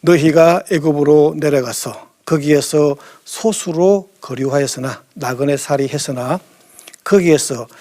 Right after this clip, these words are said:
크고 강하고 번성한 민족이 되었다." 하는 부분입니다. 이 부분과 관련해서 먼저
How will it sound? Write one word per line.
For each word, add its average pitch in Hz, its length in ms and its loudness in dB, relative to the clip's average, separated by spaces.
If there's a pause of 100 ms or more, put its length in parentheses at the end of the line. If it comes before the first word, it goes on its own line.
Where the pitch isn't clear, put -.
(320)
크고 170 560 2
강하고 143 460 0
번성한 143 580 -4
민족이 139 580 -4
되었다." 120 560 -8 (160)
하는 143 300 -8
부분입니다. 107 500 -12 (540)
이 254 200 2
부분과 240 360 4
관련해서 147 540 2
먼저 165 600 4